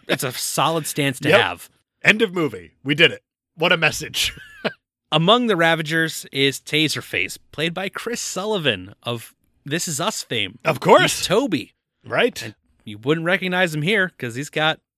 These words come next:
Speaker 1: Taserface.
Speaker 2: Wouldn't recognize him anywhere. Never seen it. Never seen This Is Us.
Speaker 1: Well, I'm sorry.
Speaker 2: That's fine.
Speaker 1: He thinks the Ravagers need a new leader because Yondu's gone soft. Because he's like, "Hey, remember when I used to hang out with you guys?" And, and they're like, "Go away."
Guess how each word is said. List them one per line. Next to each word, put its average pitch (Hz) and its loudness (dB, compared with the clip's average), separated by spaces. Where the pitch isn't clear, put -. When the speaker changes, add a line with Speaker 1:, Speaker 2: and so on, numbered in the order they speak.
Speaker 1:
Taserface. 127 -4
Speaker 2:
Wouldn't 123 -6
recognize 151 -2
him 151 -6
anywhere. 139 -6
Never 110 -6
seen 113 -10
it. - -20
Never 113 -6
seen 110 -10
This 107 -12
Is 95 -20
Us. - -20
Speaker 1:
Well, 131 -6
I'm 104 -18
sorry. 87 -14
Speaker 2:
That's 226 -10
fine. - -14
Speaker 1:
He 254 -2
thinks 240 -2
the 208 0
Ravagers 190 0
need 202 -2
a 175 -6
new 262 -2
leader 147 -2
because 180 -8
Yondu's 185 -6
gone 196 -6
soft. - -12
Because 143 -2
he's 143 -4
like, 131 -2
"Hey, 151 4
remember 165 -2
when 175 -2
I 170 -4
used 170 -6
to 156 -6
hang 165 -4
out 170 -2
with 175 -6
you 185 -6
guys?" 196 -4
And, 139 -12
and 123 -6
they're 135 -2
like, 113 -6
"Go 160 -6
away." 113 0